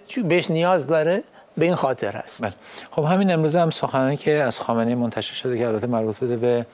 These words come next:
Speaker 2: اه، پانزدهم مهر، یعنی حدود
Speaker 1: بله.
Speaker 2: هجده روز پیش، در اون تاکید می‌کنه جنگی که رژیم آخوندی درگیرش هست، یک جنگ جسمانی، هم یک جنگ جسمانی و هم یک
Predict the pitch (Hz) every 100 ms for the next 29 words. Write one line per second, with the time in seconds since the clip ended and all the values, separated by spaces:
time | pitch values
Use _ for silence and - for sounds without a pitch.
0 | - - - - - - 120 98 95 92
1 | 92 - 107 104 92 104 104 117 113 107
2 | 92 87 98 92 101 98 95 - 104 101
3 | 90 98 101 95 87 82 90 90 - -
4 | - - - - - 147 147 - - -
5 | - - - - - - 147 165 151 143
6 | 185 175 165 175 170 156 165 170 165 139
7 | 110 - 104 104 104 - - - - -
8 | 107 104 107 104 104 104 98 104 104 98
9 | 95 92 92 87 85 - - - 151 -
10 | - - - - - - - - - -
11 | 135 185 - - - 110 107 135 156 160
12 | 151 120 107 - 113 107 110 139 147 135
13 | - 135 131 110 104 113 104 131 113 120
14 | 127